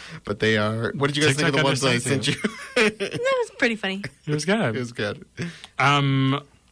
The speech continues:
Speaker 2: what did I, oh, so I watched, I, this was a,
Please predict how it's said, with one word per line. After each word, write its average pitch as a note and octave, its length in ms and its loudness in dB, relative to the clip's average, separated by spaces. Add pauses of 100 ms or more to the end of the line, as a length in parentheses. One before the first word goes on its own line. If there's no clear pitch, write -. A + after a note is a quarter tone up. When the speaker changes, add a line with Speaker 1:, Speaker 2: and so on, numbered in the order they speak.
(520)
Speaker 2:
what C3 160 -2
did C3 100 0
I, A#2+ 120 0 (300)
oh, C#3 260 2 (140)
so - 280 -6
I E3+ 240 2
watched, F3 560 2 (720)
I, C3+ 140 0
this C3 320 -4
was D3+ 160 -2
a, C3 240 2